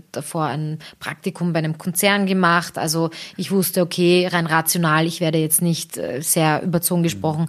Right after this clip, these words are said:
Speaker 1: morgen unter einer Brücke schlafen müssen.
Speaker 2: Mhm.
Speaker 1: Und again, das ist, weil ich ein Privileg
Speaker 2: Mhm.
Speaker 1: genieße, ja.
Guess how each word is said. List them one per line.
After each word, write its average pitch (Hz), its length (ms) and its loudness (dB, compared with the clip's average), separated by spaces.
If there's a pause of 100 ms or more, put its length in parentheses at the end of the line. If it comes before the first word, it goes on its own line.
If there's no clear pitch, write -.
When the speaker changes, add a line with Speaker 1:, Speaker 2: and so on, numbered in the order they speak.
(260)
Speaker 1:
morgen 165 300 4
unter 165 240 0
einer 156 220 2
Brücke 170 360 0
schlafen 143 480 0
müssen. 143 360 -2
Speaker 2:
Mhm. - 60 -6
Speaker 1:
Und 147 160 0
again, 160 300 2
das 160 160 0
ist, - 380 -2
weil 101 760 -2
ich 151 320 -2
ein 170 160 -2
Privileg 160 400 2
Speaker 2:
Mhm. - 40 -10
Speaker 1:
genieße, - 440 -4
ja. - 120 -6